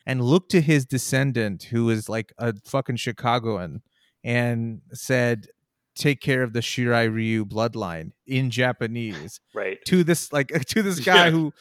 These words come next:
Speaker 3: who,
Speaker 1: at
Speaker 3: who
Speaker 1: no point in
Speaker 3: absolutely
Speaker 1: time did not
Speaker 3: one hundred percent
Speaker 1: speak
Speaker 3: knows
Speaker 1: Japanese.
Speaker 3: <laughs> who knows,
Speaker 2: Well
Speaker 3: not, not just Japanese, but feudal Japanese. Don't forget, 'cause
Speaker 2: Yeah.
Speaker 3: it has changed.
Speaker 2: And they didn't,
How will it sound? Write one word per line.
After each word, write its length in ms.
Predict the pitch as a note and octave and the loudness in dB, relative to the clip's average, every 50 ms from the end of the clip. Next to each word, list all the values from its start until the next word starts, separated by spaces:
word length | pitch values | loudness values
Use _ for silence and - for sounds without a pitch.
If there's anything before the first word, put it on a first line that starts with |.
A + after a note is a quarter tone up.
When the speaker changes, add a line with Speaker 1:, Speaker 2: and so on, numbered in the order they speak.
| - - | -8 -2
Speaker 3:
who, 220 | E3+ D#3+ D#3+ D#3 | -2 -2 0 0
Speaker 1:
at 100 | F3+ F3+ | 0 0
Speaker 3:
who 80 | E3 F3+ | 2 4
Speaker 1:
no 80 | G#3+ A#3+ | 6 6
point 40 | |
in 40 | C4+ - - | 6 6 4
Speaker 3:
absolutely 240 | - B3 A#3+ A3+ - - | 2 0 0 0 0 2
Speaker 1:
time 180 | - G#3+ G#3+ G3 | 2 4 4 4
did 0 | |
not 0 | |
Speaker 3:
one 100 | F#3+ F3 E3+ F3 D3+ | 2 0 0 0 0
hundred 140 | - F3 E3+ | 0 0 0
percent 280 | F3 F#3+ F#3+ E3+ C#3+ B2 | 0 2 2 0 0 -2
Speaker 1:
speak 120 | C#3 D3+ | -4 -2
Speaker 3:
knows 200 | - - D3 - - | 0 0 0 0 -2
Speaker 1:
Japanese. 680 | E3+ D#3 D3+ - - D3+ D3 C#3+ F3 F3+ C#3+ E3+ G3+ - | -2 -2 -2 -4 -6 -10 -8 -8 -8 -6 -2 -2 0 2
Speaker 3:
<laughs> 0 | |
who 280 | G3 G#3+ G3 F#3+ G3 | 2 0 2 0 2
knows, 240 | F#3+ G3 G3 E3+ - | 4 4 2 4 4
Speaker 2:
Well 180 | G3+ G#3 F#3 F#3+ | 2 0 2 2
Speaker 3:
not, 180 | G#3 A#3 A#3+ A#3+ | 2 2 2 4
not 160 | B3+ C4+ A3 | 2 2 2
just 160 | G3+ G3 D3+ | 0 -4 -2
Japanese, 440 | C3 E3 E3 E3 D#3+ D3+ C3+ B2 A2+ | 2 4 4 4 4 2 -4 -4 -6
but 180 | A2+ A#2+ A#2 - | -6 -8 -10 -10
feudal 500 | - - - C3 C3+ C3+ B2+ A#2 A2 A2 | -14 -8 -4 -2 -2 0 0 -2 -4 -4
Japanese. 580 | G#2+ A#2 G#2 F#2+ F#2 - G#2 G2+ F#2 F#2 G#2 | -4 -4 -4 -4 -6 -8 -10 -10 -10 -12 -4
Don't 220 | - C3 C3+ C3 - | -2 -2 -2 -2 -4
forget, 360 | - A#2 A2 A#2+ A2+ A2+ G2 | -6 -6 0 0 0 2 2
'cause 80 | F#2+ G#2+ | 0 0
Speaker 2:
Yeah. 200 | G#2+ G2 G2 C3 | 0 2 2 2
Speaker 3:
it 140 | C3+ C#3+ | 4 6
has 160 | E3 F3 D3+ - | 6 4 4 2
changed. 560 | - C#3+ C3+ C3+ A2 F#2+ G2 - - - - - - | 0 0 0 -2 -2 -4 -10 -14 -16 -16 -16 -10 -6
Speaker 2:
And 160 | - D3 D#3+ | -4 -4 -2
they 80 | F3 F#3 | -2 -2
didn't, 300 | G3 C#4 - G#3+ G3+ D#3 | -2 -2 -4 -6 -6 -8